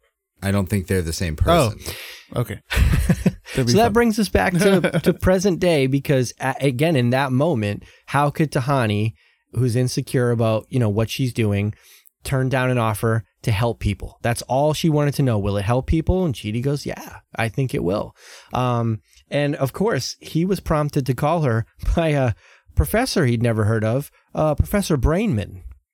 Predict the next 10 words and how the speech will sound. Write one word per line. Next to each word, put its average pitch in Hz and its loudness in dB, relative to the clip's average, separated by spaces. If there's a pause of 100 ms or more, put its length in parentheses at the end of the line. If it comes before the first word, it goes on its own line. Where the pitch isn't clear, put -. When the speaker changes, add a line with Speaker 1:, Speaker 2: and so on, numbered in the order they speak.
(1400)
Speaker 2:
Oh, 180 2
of 143 -2
course. 139 0 (160)
You 127 2
know. 101 0 (1200)
Speaker 3:
James 208 0
Speaker 2:
<laughs> - -4
Speaker 3:
Indigo, 185 2 (440)
Professor 180 2
Brainman. 147 2